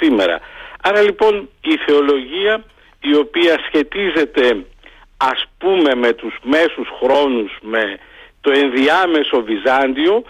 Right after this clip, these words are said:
τι σχέση έχει με τη, το νεότερο εθνικό, ιδεολογικό, πολιτισμικό βίο μας ως χώρα; Και σήμερα, λοιπόν, η συζήτηση αυτή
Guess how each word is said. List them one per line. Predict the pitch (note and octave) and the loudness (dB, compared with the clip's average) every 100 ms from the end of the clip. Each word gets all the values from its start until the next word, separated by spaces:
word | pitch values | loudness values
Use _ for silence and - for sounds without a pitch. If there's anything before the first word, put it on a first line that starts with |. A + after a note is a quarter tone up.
| - - - - | -14 -20 -20 -6
τι | D#4 E4 | -2 -2
σχέση | - G#3+ F3+ - E3 D3+ C#3+ | 0 0 0 0 2 4 2
έχει | B2+ B2 A#2+ G2+ - | 0 -8 -8 -10 -8
με | C#3+ D3+ C#3 B2+ A2 - _ _ | 0 2 4 2 0 -8 _ _
τη, | D#3 D3 - _ | -8 -8 -8 _
το | D#3+ | 0
νεότερο | D3+ D3 D#3 D#3+ D#3+ C#3+ B2+ A#2+ - - _ _ _ - | 2 2 2 2 2 2 4 2 -2 -14 _ _ _ -4
εθνικό, | D3 - - C#3 B2+ D3+ D#3 D#3 C#3+ A#2 E2+ - - - C3+ | -4 -4 -6 -6 -4 0 2 4 2 0 -2 -10 -20 -10 -6
ιδεολογικό, | A#2+ C#3+ C#3 C3+ A#2+ B2 D#3 D#3 | 0 2 2 0 -2 -6 0 0
πολιτισμικό | D3+ C#3 B2+ - A#2+ A2+ B2+ - C#3+ D3 C3+ A#2 G#2+ G#2 A2 | 2 -2 -2 -6 -10 -6 -6 -2 2 4 4 4 2 -4 -4
βίο | D3+ D3+ D3+ | 0 2 2
μας | F#3+ A#3 - - - - - | 0 -4 -8 -18 -20 -16 -4
ως | C#3 - - | -2 -2 0
χώρα; | D#3 D#3 F3+ A3+ - - - | 2 2 0 -4 -12 -6 -4
Και | E3+ - | -4 -4
σήμερα, | G3 F#3 E3 C#3 | -4 0 2 2
λοιπόν, | B2+ A#2+ D#3 F3+ G3 - - - - | 0 -2 0 0 -2 -10 -20 -20 -18
η | C#3 | -14
συζήτηση | C#3 C3 D#3 F3 D#3+ - B2 | -10 -2 -2 -2 -6 -2 0
αυτή | A#2 - D#3+ | -2 -4 -4